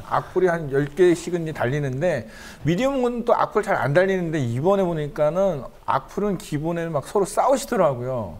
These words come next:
Speaker 1: 네.
Speaker 2: 이 그거 보면서 되게 좀 깜짝 놀라셨을 것 같은데.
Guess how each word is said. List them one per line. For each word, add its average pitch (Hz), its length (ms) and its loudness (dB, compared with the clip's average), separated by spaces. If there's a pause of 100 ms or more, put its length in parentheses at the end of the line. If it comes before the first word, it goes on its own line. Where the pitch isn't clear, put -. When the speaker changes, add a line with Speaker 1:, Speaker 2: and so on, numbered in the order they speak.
Speaker 1:
네. 104 120 -6 (420)
Speaker 2:
이 160 60 2
그거 240 400 2
보면서 190 560 2
되게 156 220 2
좀 147 220 -2
깜짝 214 280 2
놀라셨을 147 640 2
것 123 120 -4
같은데. 117 600 -4